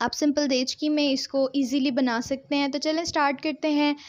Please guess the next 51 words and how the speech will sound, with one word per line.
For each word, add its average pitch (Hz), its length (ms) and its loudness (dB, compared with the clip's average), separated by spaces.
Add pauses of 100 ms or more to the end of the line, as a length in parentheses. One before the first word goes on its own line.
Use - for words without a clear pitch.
(180)
आज 262 180 0
की 311 100 -2
छोटी 285 300 -2
सी 294 140 -4
रेसिपी। 294 520 -4 (440)
लेकिन 294 420 0 (200)
अगर 294 240 2
अभी 349 180 0
तक 339 140 0 (100)
आपने 277 260 0
मेरा 294 180 2
चैनल 277 320 0
सब्सक्राइब 269 580 -4
नहीं 370 180 -2
किया 339 180 2
तो 330 120 -2
मेरा 262 180 2
चैनल 254 260 0
सब्सक्राइब 254 580 -2
कर 349 140 0
दें 349 180 -2
और 277 140 -2
पास 262 300 0
दिए 277 120 0
हुए 262 100 2
बेल 254 160 0
आइकन 240 280 0
को 302 120 -2
भी 339 100 0
प्रेस 330 260 0
कर 311 180 0
दें 320 180 -4
ताकि 254 280 -4
मेरी 262 220 2
हर 302 180 2
नई 294 160 2
वीडियो 254 260 -2
की 277 100 0
नोटिफिकेशन 262 680 -2
आप 247 200 0
तक 294 180 -2
पहुंच 214 220 -2
सके। 294 260 -4
तो - 260 -10
चलें 320 260 0
स्टार्ट 339 340 -2
करते 320 240 -4
हैं 330 200 2
आज 247 240 -4
की 262 100 -6
रेसिपी। 220 520 -10